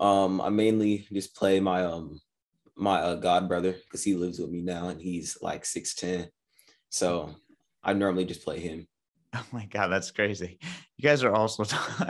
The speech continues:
Speaker 2: Tex-, I feel like Texas, uh, like, players are so tall down there.
Speaker 1: Mm-hmm, yeah.
Speaker 2: <laughs> It's, uh, it's crazy. Uh, and then what is your favorite thing to do outside of basketball?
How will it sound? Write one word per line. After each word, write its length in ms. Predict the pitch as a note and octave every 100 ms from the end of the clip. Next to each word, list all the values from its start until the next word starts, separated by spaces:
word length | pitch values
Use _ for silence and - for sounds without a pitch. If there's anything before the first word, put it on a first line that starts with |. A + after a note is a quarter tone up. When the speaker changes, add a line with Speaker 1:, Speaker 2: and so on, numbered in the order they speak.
| C#3+
Speaker 2:
Tex-, 220 | - C3+ D3
I 160 | C#3
feel 160 | D3 G3
like 200 | G#3 A#2
Texas, 480 | B2 A#2+ - G#2+ -
uh, 120 | G#2
like, 200 | G2 F2+
players 280 | A2 G#2 F#2
are 40 |
so 200 | F2+ A#2
tall 340 | A2 - A2
down 300 | G2+ G2+ - - -
there. 280 | - - A2+
Speaker 1:
Mm-hmm, 400 | G2+ A2+ A2+ -
yeah. 360 | E2+ - - A2 A#2+ _ -
Speaker 2:
<laughs> 300 | G3+ - -
It's, 240 | G#2+ -
uh, 320 | G#2 G2+ F#2 G#1
it's 160 | G#2
crazy. 580 | - G#2+ G#2 F#2+ G2 F2 -
Uh, 300 | G#2 G#2+ G2
and 160 | A#2 B2
then 340 | B2 A#2+ A#2 A2+
what 440 | G2+ A2+ C3 C#3+ C3
is 440 | C3 B2+ B2 A2+
your 220 | A#2+ A#2
favorite 380 | A2+ B2 B2+ A#2+
thing 180 | - B2+
to 40 | A2+
do 200 | B2+ A#2+
outside 400 | G2 B2+ - B2
of 60 | A#2+
basketball? 580 | F2+ G#2+ B2 _ - -